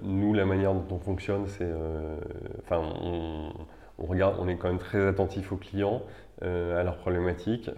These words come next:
On est très prescripteur pour les clients de solutions, et donc ces solutions, généralement, elles sont sur, sur toutes les matières, et c'est comme ça qu'on, qu'on développe, euh, qu'on développe notre activité et les clients. Et puis après, euh, évidemment,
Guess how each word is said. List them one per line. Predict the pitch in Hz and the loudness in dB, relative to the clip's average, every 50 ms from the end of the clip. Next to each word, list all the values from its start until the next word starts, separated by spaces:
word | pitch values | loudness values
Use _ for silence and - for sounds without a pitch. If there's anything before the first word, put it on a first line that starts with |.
| - - - | -10 -10 -8
On | 87 87 87 | -8 -8 -8
est | 80 - | -8 -6
très | - - 98 | -4 -4 -4
prescripteur | - - 101 92 - - 90 - - 98 92 | -2 -2 -4 -4 -4 -6 -4 -2 -2 -2 -2
pour | - 98 | 0 0
les | 92 82 | 0 0
clients | - - - 101 95 | -2 0 0 2 2
de | 92 | 0
solutions, | - 104 95 92 87 - 104 113 123 - - - - - - - - - | 0 0 -2 -2 -2 -2 -2 -2 -4 -4 -8 -16 -18 -20 -20 -16 -8 -6
et | 90 90 | -4 -2
donc | 85 87 92 90 | -2 -2 -2 -2
ces | - - | -4 -6
solutions, | - - 95 87 87 85 - 107 101 | -6 -4 -4 -4 -2 -2 -2 0 0
généralement, | 101 92 87 82 82 85 92 95 | 0 0 0 0 0 0 0 0
elles | 92 - | 0 -2
sont | - 92 87 | -2 -4 -6
sur, | 82 - - - - | -6 -8 -14 -14 -10
sur | - 95 90 | -6 -6 -6
toutes | - - - | -6 -4 -2
les | 127 117 | 0 2
matières, | 90 87 - - 101 92 | 2 0 0 0 -2 -2
et | 85 | -2
c'est | 78 - - | -4 -6 -6
comme | 95 82 | -6 -6
ça | - - 92 | -4 -6 -6
qu'on, | 90 - 85 82 85 82 85 87 92 - - - - - - - - - - | -6 -6 -6 -6 -6 -6 -8 -10 -12 -14 -18 -20 -20 -20 -20 -20 -20 -14 -8
qu'on | - 87 85 | -6 -4 -2
développe, | 82 90 85 82 92 92 92 92 - - | 0 0 0 2 0 0 -2 -2 -4 -6
euh, | 85 82 82 80 80 85 85 80 - | -4 -4 -4 -4 -4 -6 -8 -8 -8
qu'on | - - | -6 -6
développe | 85 87 82 92 87 - - | -4 -4 -4 -4 -6 -6 -6
notre | 85 - - 85 | -10 -10 -10 -12
activité | 82 - - 90 87 - 92 | -14 -12 -10 -10 -8 -6 -6
et | 92 | -6
les | 87 82 | -6 -6
clients. | - - - 85 82 82 - - | -8 -10 -10 -10 -10 -10 -10 -12
Et | - | -12
puis | - - 80 | -10 -10 -10
après, | 78 - - 92 | -10 -6 -4 -2
euh, | 92 92 90 82 82 82 82 82 82 80 | -2 -2 -2 -4 -6 -6 -6 -6 -6 -6
évidemment, | - 82 82 85 87 90 87 90 92 104 | -4 -4 -4 -2 -2 0 0 0 0 -2